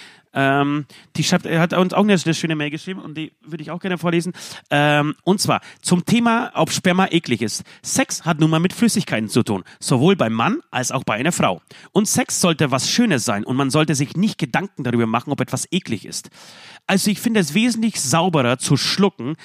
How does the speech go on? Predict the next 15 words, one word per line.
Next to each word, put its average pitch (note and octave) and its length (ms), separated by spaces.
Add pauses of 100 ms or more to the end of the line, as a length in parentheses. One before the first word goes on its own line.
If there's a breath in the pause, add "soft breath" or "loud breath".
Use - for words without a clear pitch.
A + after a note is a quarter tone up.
(180 loud breath)
als B2+ 240
Männer, F3+ 320
die A#2+ 120
ja C3 80
die B2 160
ganze G#3+ 360
Zeit D#3+ 220
beim D3+ 160
Oralverkehr D#3 580
mit E3 200
einer A2+ 160
Flüssigkeit A#2 520
kontr-, D3 380
konfrontiert D#3 500
sind. - 240